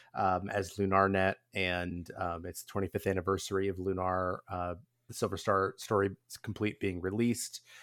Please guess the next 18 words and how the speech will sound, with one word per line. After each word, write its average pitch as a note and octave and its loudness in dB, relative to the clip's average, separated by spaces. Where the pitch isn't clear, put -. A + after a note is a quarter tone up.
and G2+ 2
also F#2+ 2
it's, - -8
um, E2+ -6
or B2 2
it's A#2+ 0
the G#2+ -4
thirtieth G2 2
anniversary, F2 -4
I E2 -8
think, E2+ -8
of, E2+ -12
uh, F#2+ 0
the G#2 -8
Silver G2 -2
Star F#2+ 0
being F2+ -6
released, F2 -8